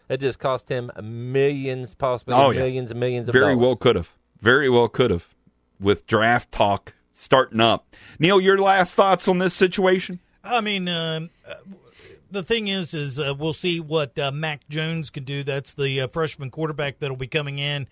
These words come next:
Speaker 2: Game manager.
Speaker 3: Um, and, and yeah, uh, I just see that, uh, you know, Saban, uh, will retool and, and he'll go out and get him a good quarterback to come in if Tua can't go next year.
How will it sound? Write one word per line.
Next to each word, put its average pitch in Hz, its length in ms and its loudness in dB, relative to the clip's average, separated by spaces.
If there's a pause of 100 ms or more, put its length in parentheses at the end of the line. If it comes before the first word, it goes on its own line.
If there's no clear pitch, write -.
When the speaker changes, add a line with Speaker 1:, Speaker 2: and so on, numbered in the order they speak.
Speaker 2:
Game 156 220 0
manager. 113 520 2 (100)
Speaker 3:
Um, 135 600 -6
and, 147 280 -8
and 156 220 -4
yeah, 139 300 -2 (200)
uh, 196 260 -4
I 247 120 -2
just 240 260 -10
see 233 200 -8
that, 175 300 -6
uh, 151 300 -6 (420)
you 190 140 -8
know, 170 120 -2
Saban, 190 580 -4
uh, 156 460 -6 (120)
will 160 480 -2
retool 175 600 -4
and, 151 260 -10
and 160 120 -8
he'll 170 180 -6
go 170 280 -8
out 165 220 -2
and 165 120 -12
get 160 140 -6
him 165 160 -6
a 175 60 -10
good 156 240 -10
quarterback 156 500 -6
to 139 80 -20
come 156 180 -8
in 156 200 -10
if 151 260 -12
Tua 160 240 -6
can't 156 260 -10
go 147 160 -4
next 147 400 -12
year. 156 240 -10